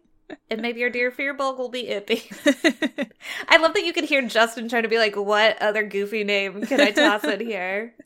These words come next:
Speaker 2: <laughs>
Speaker 1: Ippy. And that's where we close out. A fade out on sweet friends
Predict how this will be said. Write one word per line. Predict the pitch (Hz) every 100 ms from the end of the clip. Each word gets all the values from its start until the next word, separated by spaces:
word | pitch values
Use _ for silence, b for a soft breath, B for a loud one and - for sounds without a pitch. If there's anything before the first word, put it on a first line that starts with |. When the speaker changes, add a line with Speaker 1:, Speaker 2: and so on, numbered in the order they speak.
| _
Speaker 2:
<laughs> | - - -
Speaker 1:
Ippy. | 214 208 165 226 240 B B 277 254 254 _ B B B B _ _ _ _ B B 311 294 262 -
And | 240
that's | 247 277
where | 277
we | 277
close | 302 294
out. | 349 302 214 - _ _ _ _ -
A |
fade | 202 240 247
out | 254 247 254 - _ -
on | 208 202
sweet | - 220 233 240
friends | 214 202 196 185 196 202 -